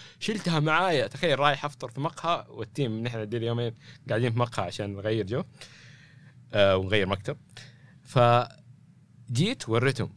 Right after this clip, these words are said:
"أنا جايب جرانولا، حط معاه لب-". عر-، عرفت الجو؟ أنا مبسوط. أنا سويت شيء، أنا اخترع-، ها، I made this. هذا شغل يدي. فأنا أهوى ذا الشيء، على الرغم إني أقدر أشتري جرانولا من نفس الكافيه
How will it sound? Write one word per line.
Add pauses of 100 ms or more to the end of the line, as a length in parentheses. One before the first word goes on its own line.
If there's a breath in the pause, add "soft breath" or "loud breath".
"أنا
جايب
جرانولا،
حط (100)
معاه
لب-".
عر-،
عرفت
الجو؟ (420)
أنا
مبسوط. (260)
أنا
سويت
شيء،
أنا
اخترع-،
ها، (460)
I
made
this. (440)
هذا (180)
شغل
يدي. (580 loud breath)
فأنا
أهوى
ذا
الشيء،
على
الرغم
إني
أقدر
أشتري
جرانولا
من
نفس
الكافيه